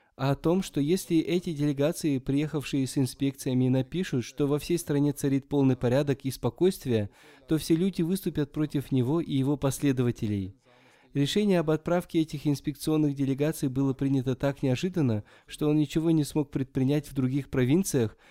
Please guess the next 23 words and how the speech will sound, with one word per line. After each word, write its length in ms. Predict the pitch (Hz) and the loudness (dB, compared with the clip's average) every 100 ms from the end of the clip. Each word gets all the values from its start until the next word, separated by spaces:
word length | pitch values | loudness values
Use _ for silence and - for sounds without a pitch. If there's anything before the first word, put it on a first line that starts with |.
| - | -16
в 60 | - | -2
то 80 | 143 | 2
время 280 | 151 147 | 4 4
как 200 | 139 135 | 2 -2
в 80 | - | -2
самом 260 | 147 143 139 | 0 4 4
Египте 480 | 139 127 170 - 143 | 2 2 -4 0 0
это 220 | 139 139 | 2 -2
оказалось 500 | 135 131 151 160 131 | 0 0 2 0 0
для 140 | 143 | 2
него 200 | 131 131 | 2 2
достаточно 600 | 127 123 147 131 135 - | -2 -2 0 0 -2 0
легким 400 | 120 135 - 127 | 2 0 2 0
делом. 480 | 113 120 107 98 95 _ _ _ - _ - | 4 2 2 -2 -6 _ _ _ -20 _ -4
Как 200 | 143 - | -4 2
только 320 | 208 208 175 | 0 2 2
Амар 280 | 160 175 160 | 2 2 0
бин 180 | 160 | 2
Ясир 380 | 143 139 - 170 | 2 0 0 -4
вступил 420 | 165 - 143 165 | -4 -6 -2 0
на 140 | 156 135 | 2 0
территорию 600 | 147 139 139 147 135 127 | 0 -2 0 2 2 2
Египта, 680 | 117 117 139 - - 107 | 0 -2 -4 -4 -2 -2